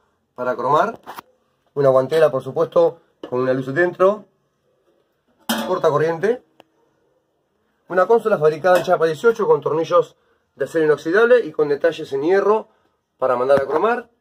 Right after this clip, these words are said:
Compartimentos para algún celular o lo que sea. Cambiamos la selectora también del vehículo. La consola posee cuatro luces de cortesía. Ahí las estoy mostrando. Trabajamos debajo del tablero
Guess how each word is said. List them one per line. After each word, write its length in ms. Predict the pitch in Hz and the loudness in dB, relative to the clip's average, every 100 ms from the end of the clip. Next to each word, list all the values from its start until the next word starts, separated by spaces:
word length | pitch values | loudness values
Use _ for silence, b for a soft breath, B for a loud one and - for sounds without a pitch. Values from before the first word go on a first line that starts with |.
| _ _ _ _ _ _ _ _ _ _ _ | _ _ _ _ _ _ _ _ _ _ _
Compartimentos 680 | - 143 147 147 165 160 151 | -4 0 -2 -2 -4 -4 -2
para 340 | 139 131 135 | 0 2 2
algún 220 | 131 139 147 | 0 -2 -6
celular 460 | 143 139 151 180 | -2 0 2 2
o 40 | 147 | 2
lo 80 | |
que 120 | 143 151 | -2 0
sea. 400 | 233 240 240 - | 2 2 0 -6
Cambiamos 340 | 139 147 147 | -4 -2 -2
la 60 | 135 | -4
selectora 420 | 127 131 151 135 | -8 -4 -2 -2
también 460 | 139 147 147 143 117 | -2 -4 -6 -10 -12
del 140 | 127 | -6
vehículo. 540 | 151 190 208 208 - _ _ _ _ _ _ _ _ _ _ _ _ _ _ _ _ _ _ _ | -6 -6 -6 -6 -6 _ _ _ _ _ _ _ _ _ _ _ _ _ _ _ _ _ _ _
La 160 | 139 139 | -6 -4
consola 380 | 175 160 151 151 | -4 -2 -2 -2
posee 260 | - 165 | -6 -4
cuatro 260 | - 170 165 | 2 2 2
luces 300 | 180 175 185 | -2 -2 -2
de 80 | 151 | -2
cortesía. 680 | 151 151 - 254 247 240 _ _ _ - | -4 -6 -4 0 0 -2 _ _ _ -8
Ahí 100 | 127 | -6
las 100 | 127 | -6
estoy 180 | 123 | -6
mostrando. 600 | 135 127 180 196 202 - _ _ _ _ _ _ _ _ _ _ _ _ _ _ _ _ | -8 -2 0 0 -4 -10 _ _ _ _ _ _ _ _ _ _ _ _ _ _ _ _
Trabajamos 560 | 156 156 185 190 - 151 _ | -4 -2 -2 -2 -4 -12 _
debajo 440 | 147 143 208 180 165 | -4 0 2 2 0
del 140 | 151 | 2
tablero 520 | 156 180 208 214 165 | 0 0 2 0 0